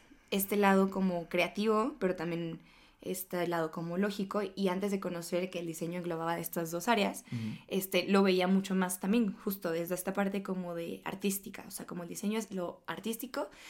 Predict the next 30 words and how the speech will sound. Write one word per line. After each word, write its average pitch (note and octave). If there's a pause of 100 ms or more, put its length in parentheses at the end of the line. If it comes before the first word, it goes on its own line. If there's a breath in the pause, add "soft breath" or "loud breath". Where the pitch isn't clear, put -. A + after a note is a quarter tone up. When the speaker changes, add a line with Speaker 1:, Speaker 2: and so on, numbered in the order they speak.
(120)
Speaker 1:
Entonces, C4
cuando C4+
a C4
mí C4+
me D#4
toca C#4+
elegir G#3
entre G3
diseño, F#3 (320)
eh, F3
e -
ingeniería, F3+
porque F#3+
esas E3
eran E3+
mis D#3+
dos E3+
opciones, G3+ (1500 loud breath)
eh, F#3
me G3+
pasó G#3+
algo, A3+
y A3
creo G3
que G#3
ya G3
te G3
lo F#3+
he F#3+
comentado, F3+